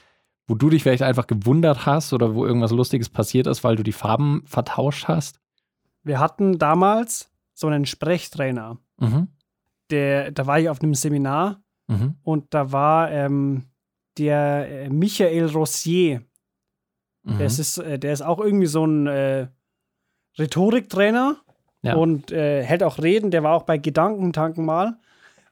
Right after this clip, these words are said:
Speaker 2: Und d-, d-, d-, daran erinnere ich mich noch, weil das war so witzig,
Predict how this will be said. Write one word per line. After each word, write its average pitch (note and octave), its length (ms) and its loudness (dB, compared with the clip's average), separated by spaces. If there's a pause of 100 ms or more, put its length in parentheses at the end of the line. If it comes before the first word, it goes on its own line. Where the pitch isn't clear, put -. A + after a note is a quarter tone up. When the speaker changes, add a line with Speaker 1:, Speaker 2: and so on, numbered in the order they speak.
Speaker 2:
Und D#3+ 400 0 (1160)
d-, - 240 -14
d-, D3 300 -10
d-, D#3 180 -14
daran F3 360 2
erinnere F3+ 220 4
ich G3 40 4
mich F#3 100 2
noch, F3+ 140 0
weil F3+ 100 4
das D#3 120 0
war E3 120 4
so G3+ 240 0
witzig, G3 500 -2